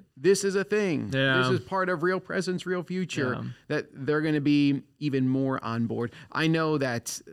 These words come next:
Speaker 1: the stories I heard from Brother Priests, they were excited about the excitement, the people in the pews. They said,
Speaker 2: Yeah,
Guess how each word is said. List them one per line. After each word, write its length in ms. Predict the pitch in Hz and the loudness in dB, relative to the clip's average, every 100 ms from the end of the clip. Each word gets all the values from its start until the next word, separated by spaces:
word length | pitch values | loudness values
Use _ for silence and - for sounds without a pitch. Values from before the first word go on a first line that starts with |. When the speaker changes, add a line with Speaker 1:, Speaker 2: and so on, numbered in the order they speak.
| - _ - | -20 _ -14
Speaker 1:
the 140 | - | -12
stories 440 | - - 160 151 135 | -8 -6 0 2 2
I 80 | 127 | 0
heard 260 | 131 139 | 0 -2
from 420 | 131 131 120 117 117 | 0 -2 0 0 0
Brother 280 | 135 131 | 0 0
Priests, 520 | 120 - 143 208 - - - - - | -2 0 0 0 -4 -10 -16 -20 -16
they 280 | 123 143 214 | -2 2 2
were 180 | 233 151 | 2 0
excited 640 | 123 - 98 113 151 180 - | -2 -4 -4 -2 -4 -4 -6
about 340 | 143 147 151 | -4 -4 -2
the 260 | 147 156 151 | 0 0 -2
excitement, 720 | 139 - 165 160 175 175 - - | -6 -6 -4 -4 -2 -4 -6 -10
the 80 | 170 | -6
people 280 | 190 185 202 | -4 -2 0
in 60 | |
the 60 | 196 | 0
pews. 280 | 180 240 214 | 0 -2 0
They 120 | 139 | -2
said, 220 | 131 147 - - | -2 -4 -8 -4
Speaker 2:
Yeah, 140 | 220 | 2